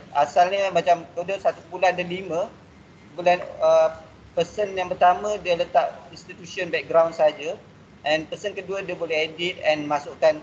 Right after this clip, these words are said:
tambahan, ah, information. Mana dia boleh buat bekerja secara berkumpulan dekat dalam, dalam, ah, wall ni. And itu adalah kolaboratif di mana students masing-masing akan sh-, ah, participate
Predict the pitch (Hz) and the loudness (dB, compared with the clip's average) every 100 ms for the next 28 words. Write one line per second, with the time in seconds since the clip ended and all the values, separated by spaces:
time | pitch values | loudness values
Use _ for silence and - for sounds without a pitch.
0 | - 143 151 143 156 165 - - 139 139 | -4 -2 0 2 2 0 -12 -10 -4 -2
1 | 143 160 151 156 - 156 190 - - - | -4 -8 -8 -8 -6 -6 -6 -12 -20 -20
2 | - - 147 180 208 196 190 190 175 185 | -20 -6 -4 0 0 0 -2 -4 0 0
3 | - 160 180 175 180 175 180 - 226 233 | 0 -4 -6 -6 -6 -6 -8 0 4 4
4 | 170 - 165 170 170 160 151 147 147 139 | 0 -8 -16 -8 -2 -2 -2 -6 -4 -2
5 | 147 143 139 135 135 139 135 135 135 135 | 0 0 0 0 -4 2 4 4 2 -4
6 | 135 135 135 135 135 139 131 127 117 - | -2 0 2 0 0 0 0 -6 -16 -20
7 | - - - - - 165 170 170 170 165 | -20 -20 -20 -10 2 6 8 8 6 4
8 | 165 160 - - - 220 208 190 180 175 | 2 -6 -18 -20 -10 2 4 4 2 2
9 | 180 175 170 170 165 - 160 156 151 160 | 0 -4 -2 -4 -6 -8 -12 -6 -6 -6
10 | 175 - _ - - 165 175 170 - 151 | -10 -14 _ -18 -18 -14 -10 -10 -10 -8
11 | 147 156 151 151 165 143 143 147 139 135 | -8 -4 -6 -4 -8 -10 -4 2 4 4
12 | 131 113 - 123 139 131 131 127 147 147 | 0 -12 -10 -2 2 4 4 4 2 -2
13 | 147 - 175 175 | -8 -10 -6 -6